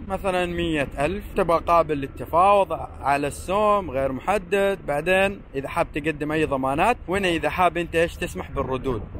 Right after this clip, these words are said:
الناس تعلق على إعلانك. حجم المحرك أربعة سلندر، سعة المحرك اثنين فاصلة أربعة، كذا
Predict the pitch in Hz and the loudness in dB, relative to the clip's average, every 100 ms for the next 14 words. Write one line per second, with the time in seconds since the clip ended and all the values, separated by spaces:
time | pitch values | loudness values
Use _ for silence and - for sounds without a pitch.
0 | - - 135 143 143 - 135 143 123 117 | -8 -4 0 0 0 0 0 0 -2 -2
1 | 113 117 120 104 98 - 156 143 143 127 | -2 0 0 -2 -8 -6 -4 -2 -4 -2
2 | 180 175 147 190 - - 147 139 123 143 | -2 0 0 -2 -6 -2 0 0 -2 -2
3 | 147 135 156 - - 156 143 143 131 113 | -2 0 -2 -2 0 2 2 0 -4 0
4 | 160 151 156 156 151 - 147 156 147 147 | 2 4 6 4 2 2 6 6 4 2
5 | 135 127 120 127 131 160 247 240 - 156 | 2 2 2 2 2 4 2 -4 -4 -2
6 | 131 135 | 0 0